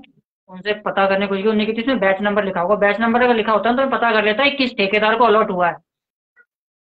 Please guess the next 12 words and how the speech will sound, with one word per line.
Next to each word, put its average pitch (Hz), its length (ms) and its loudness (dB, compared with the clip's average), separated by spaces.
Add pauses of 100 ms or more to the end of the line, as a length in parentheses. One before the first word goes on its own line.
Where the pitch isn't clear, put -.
(2000)
ठीक 233 160 0
है, 254 220 -2 (120)
बाकी 202 240 0
उस 247 100 2
पर 262 120 2
लिखा 220 380 0
हुआ 226 180 4
था, 294 100 0
"Not 233 340 2
for 240 220 2 (460)
retail 208 280 0
sale।" 175 260 -2